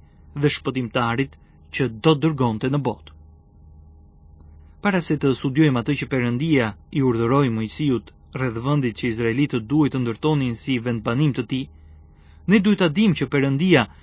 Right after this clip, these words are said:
nuk u tha atyre që ata të ndërtonin një tendë sepse i duhej për të banuar. Jo, Perëndia i gjithëpushtetshëm që krijoi botën dhe gjithçka që është në të, nuk banon në shtëpitë e ndërtuara nga njerëzit.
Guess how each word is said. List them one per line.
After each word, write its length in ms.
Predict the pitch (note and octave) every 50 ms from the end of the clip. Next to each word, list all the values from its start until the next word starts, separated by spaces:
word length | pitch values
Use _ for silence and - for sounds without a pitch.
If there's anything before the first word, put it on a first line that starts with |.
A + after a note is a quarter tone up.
| - - - - -
nuk 260 | D3 D3+ F#3 F#3+ -
u 40 | G#3
tha 180 | - - G#3+ G3+
atyre 340 | F#3+ - - A#3+ A#3 E3 B2+
që 160 | A2 - D3 B2
ata 260 | A#2 - C#3+ C#3 C#3
të 120 | - C#3+
ndërtonin 500 | C3 B2+ A#2+ - - D#3+ D#3+ D#3+ D3 C3+ B2+
një 80 | B2 G#2+ -
tendë 260 | D3+ D3 C#3 B2+ -
sepse 340 | C#3+ C3+ - - - D3 C#3 B2 G#2 - - - - -
i 140 | - D3+ B2+
duhej 360 | A#2+ B2 C#3+ C#3 C3 A#2+ A#2
për 180 | G#2 C#3 C3+ B2
të 80 | A2 A#2+
banuar. 380 | B2 B2 C3 B2 G#2+ G2+ F#2 - - - - - - _ - - - - - - - -
Jo, 240 | - D#3 C#3+ A2+ - - - - - - - - -
Perëndia 640 | - C#3+ B2+ A#2 A#2+ B2 A#2+ B2+ F3 F3+ E3 C3+ B2
i 100 | B2 A#2+
gjithëpushtetshëm 880 | G#2 - E3 D#3 - - C3+ - - - D#3 D3 C#3 - - C3 A#2 A2
që 140 | - C#3 A#2
krijoi 360 | - C#3 B2+ C3 C3+ B2+ A#2+
botën 480 | A2+ A2+ D#3 E3+ D#3+ - C3+ A#2 G#2+ - - - - -
dhe 200 | - B2+ C3 A#2+ A2+
gjithçka 440 | A#2 G#2+ - - - - C#3 D3+ E3+ E3 D3+
që 160 | - C#3 A#2+ A2
është 180 | - - C#3
në 60 | C3 B2 -
të, 120 | C3 A2 G#2+ - - _ _ - - - - - - - - -
nuk 200 | D3+ D#3 D#3 B2+
banon 400 | A#2 D#3 D3+ D#3 F3 D#3+ B2+ G#2+ - - _ - - -
në 100 | D3+ D3 -
shtëpitë 460 | - - C3 - - C#3 C3 A2 C3
e 60 | B2
ndërtuara 480 | A#2+ A#2 - - D3 C3 A#2+ A2 A2+ A2+
nga 120 | A2+ A#2+
njerëzit. 440 | A#2+ B2 A#2+ A2+ G#2 G2+ G#2+ G2+